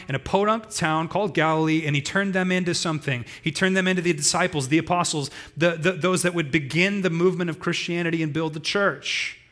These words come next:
God uses the everyday stuff of life. And my guess is every single one of you in here feel like most of your life is everyday stuff, common stuff. God uses that stuff.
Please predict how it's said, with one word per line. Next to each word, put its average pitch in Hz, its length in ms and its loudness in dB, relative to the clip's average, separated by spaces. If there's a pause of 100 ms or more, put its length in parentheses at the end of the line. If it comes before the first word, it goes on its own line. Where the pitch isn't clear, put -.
(380)
God 170 280 4
uses 180 340 2
the 202 180 0
everyday 190 640 4
stuff 180 460 0
of 156 120 -4
life. 170 640 0 (460)
And 151 140 -10
my 170 180 2
guess 196 300 4
is 156 100 2
every 175 180 4
single 202 280 0
one 185 120 -2
of 160 80 -2
you 165 160 0
in 160 100 -2
here 151 260 0
feel 170 280 0
like 151 220 0
most 185 320 2
of 160 100 0
your 165 120 2
life 151 400 2
is 160 260 2
everyday 165 480 2
stuff, - 640 -4 (1200)
common 180 380 0
stuff. - 580 -4 (2500)
God 160 220 2
uses 143 240 -2
that 120 180 -4
stuff. - 400 -12